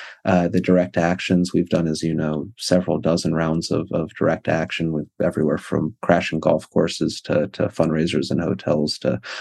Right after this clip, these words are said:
uh, the, the House gallery, you know, the House floor, um, uh, the Senate gallery, uh, offices <laughs> around the building. We've, we've been everywhere.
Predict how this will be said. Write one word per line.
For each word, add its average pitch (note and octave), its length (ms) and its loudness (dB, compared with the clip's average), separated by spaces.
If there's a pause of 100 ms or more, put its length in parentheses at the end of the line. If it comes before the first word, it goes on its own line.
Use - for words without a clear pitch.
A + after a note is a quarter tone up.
(240)
uh, D2+ 260 2 (140)
the, D2+ 120 4
the E2 100 2
House E2+ 340 0
gallery, E2 500 0
you E2 40 0
know, D#2 100 0
the F2+ 120 0
House - 240 -2
floor, D#2+ 640 0
um, D#2 340 -4
uh, D#2 140 -4
the - 80 -10
Senate E2 320 -2
gallery, E2 560 0 (360)
uh, D#2 300 0
offices E2+ 460 0
<laughs> - 20 0
around F2 240 2
the F#2+ 80 -2
building. - 320 2
We've, A2 220 4
we've G2 180 0
been F2+ 140 4
everywhere. D#2+ 500 0